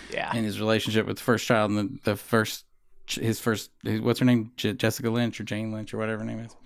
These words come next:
Speaker 1: Jennifer, I
Speaker 2: Like,
Speaker 1: think.
Speaker 2: Jennifer Lynch, like, you know, like that, you could make that parallel. Like
Speaker 1: Yeah.
Speaker 2: that,
Speaker 1: Oh,
Speaker 2: that,
Speaker 1: yeah.
Speaker 2: that's there for you.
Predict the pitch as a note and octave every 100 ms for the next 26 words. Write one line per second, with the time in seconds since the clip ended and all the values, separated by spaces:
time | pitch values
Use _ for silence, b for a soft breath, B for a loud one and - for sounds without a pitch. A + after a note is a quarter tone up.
0 | - - C#3+ D3+ D#3+ C#3+ C3+ D3+ - _
1 | - _ - A#2+ B2 A#2 B2+ B2 B2 -
2 | C3 A2+ - - - - C#3 A#2 G#2+ G#2+
3 | - C3+ C3+ D#3+ C#3 C#3+ C#3+ C3+ D#3+ C#3+
4 | G#2 - A#2 D2+ - - - - - -
5 | A2+ A#2+ G#2+ C#3+ A2 A#2 A#2+ - C3+ A#2+
6 | - G2 G#2 A2